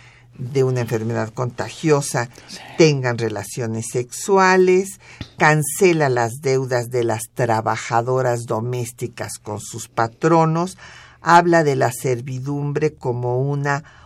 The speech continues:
Speaker 1: odiosa y repugnante costumbre y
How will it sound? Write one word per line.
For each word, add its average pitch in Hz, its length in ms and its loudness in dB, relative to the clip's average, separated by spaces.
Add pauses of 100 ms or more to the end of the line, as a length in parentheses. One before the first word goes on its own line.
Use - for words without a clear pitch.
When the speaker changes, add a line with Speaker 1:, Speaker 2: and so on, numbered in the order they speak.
(220)
Speaker 1:
odiosa 151 960 6
y 143 140 0
repugnante 131 1300 -2
costumbre 190 1200 -2 (640)
y 220 400 -2